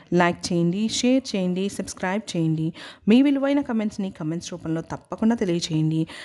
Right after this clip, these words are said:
అలాగే బెల్ ఐకాన్ని ప్రెస్ చేయడం మాత్రం మర్చిపోకండి. ఎందుకంటే కొత్తగా నేను ఏ వీడియోస్ అప్‌లోడ్ చేసినా వాటి నోటిఫికేషన్ మీకు రావాలి అంటే, please press the bell icon, please subscribe my channel.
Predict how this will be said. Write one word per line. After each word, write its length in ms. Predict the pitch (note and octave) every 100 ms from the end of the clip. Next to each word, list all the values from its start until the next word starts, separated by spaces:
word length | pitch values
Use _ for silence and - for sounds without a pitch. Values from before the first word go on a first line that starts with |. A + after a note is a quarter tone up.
| - D#3
అలాగే 440 | E3+ F3 E3 E3+
బెల్ 260 | D#3+ E3+ G3+
ఐకాన్ని 360 | A#3+ B3+ A#3+
ప్రెస్ 340 | A3 E3 D#3 F3
చేయడం 200 | E3+ D#3
మాత్రం 320 | D3+ C4 F#4
మర్చిపోకండి. 720 | C4+ - - - - C3+ D3 - - _ F3+
ఎందుకంటే 440 | E3+ D#3 E3 C#4+
కొత్తగా 640 | C#4+ - - F#3 E3 E3 - - _ F3+
నేను 280 | G3 A#3+
ఏ 240 | E3+ E3+ F#3+
వీడియోస్ 400 | F3 E3+ F3 E3+
అప్‌లోడ్ 540 | D#3 A#3+ C4 C4+ -
చేసినా 440 | E3+ - D#3+ D3+ D#3 - - -
వాటి 260 | D#3+ D#3+ A3+
నోటిఫికేషన్ 640 | A#3+ B3 B3 C4 B3 A#3
మీకు 220 | F#3+ -
రావాలి 480 | D3+ D3 D#3+ E3 D#3
అంటే, 260 | C#3+ G3 B3+ - - - A#3
please 340 | B3+ C4 -
press 160 | D#3+ D3+
the 460 | D3+ - - F3
bell 260 | E3+ C#3+ C#3+
icon, 200 | - C#4
please 440 | - G#3+ G#3+ A3 -
subscribe 680 | D#3 - - E3 A3 - F3
my 160 | D#3
channel. 340 | - C3 C3